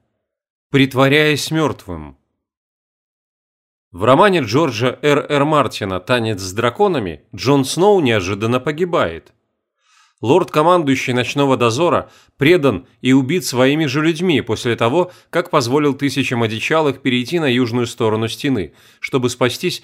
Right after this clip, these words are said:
от надвигающейся зимы. Джон Сноу, как и Нед Старк, пострадал из-за своей гуманности. Но поскольку к моменту убийства героя в финале пятого сезона «Престолов» читатели Мартина ещё не знали,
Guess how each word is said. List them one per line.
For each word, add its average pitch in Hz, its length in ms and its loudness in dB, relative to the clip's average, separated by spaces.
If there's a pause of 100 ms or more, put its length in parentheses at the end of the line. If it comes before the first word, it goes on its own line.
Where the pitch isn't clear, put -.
(160)
от 165 200 -2
надвигающейся 120 840 -2
зимы. 110 400 -4 (960)
Джон 139 300 2
Сноу, 208 320 4
как 135 180 -2
и 131 60 0
Нед 127 180 2
Старк, - 400 0
пострадал 127 720 2
из-за 110 240 -2
своей 117 300 2
гуманности. 113 800 -2 (880)
Но 113 120 0
поскольку 135 440 0
к 135 60 -10
моменту 147 400 0
убийства 156 540 -4
героя 113 520 2 (160)
в - 120 -20
финале 143 360 2
пятого 131 380 0
сезона 127 420 -2
«Престолов» 135 600 -2
читатели 135 440 -2
Мартина 131 420 0
ещё 127 240 -4
не 143 120 -2
знали, 139 440 -2